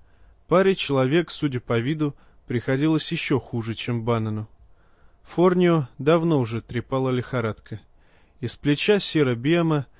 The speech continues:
сочился густой жёлтый гной. Когда они уезжали из Чёрного замка,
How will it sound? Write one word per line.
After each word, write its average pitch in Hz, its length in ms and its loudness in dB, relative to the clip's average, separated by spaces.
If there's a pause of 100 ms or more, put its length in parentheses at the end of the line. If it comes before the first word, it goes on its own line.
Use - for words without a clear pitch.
(240)
сочился 143 640 -2
густой 123 460 -2
жёлтый 131 400 -4
гной. 117 400 -4 (540)
Когда 131 360 4
они 165 180 4
уезжали 131 580 2
из 117 100 -2
Чёрного 123 500 0
замка, 143 520 -2